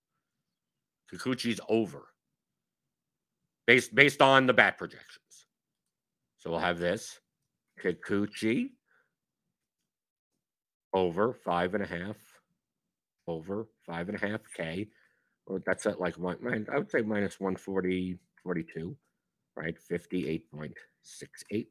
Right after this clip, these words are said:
implied probability. Okay. We go through. We can look through. McKenzie, five and a half. We can go to other things as well. Let's see. McKenzie, five and a half.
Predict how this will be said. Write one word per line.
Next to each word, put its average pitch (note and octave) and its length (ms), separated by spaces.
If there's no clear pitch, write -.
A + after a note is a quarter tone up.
implied - 340
probability. F#3 600
Okay. F#2+ 320
We C3 100
go F#3 140
through. D#4+ 320
We C3+ 60
can A#2+ 200
look C#3 200
through. A#2+ 160
McKenzie, C3 600
five C3 280
and C3 100
a A#2+ 40
half. C#3 500
We C#3+ 120
can C#3 80
go D#3 100
to D3+ 120
other C#3 160
things B2+ 260
as F#2 100
well. B2 400
Let's - 180
see. F2+ 100
McKenzie, A2 600
five A2 280
and G#2+ 100
a G#2 40
half. A#2 400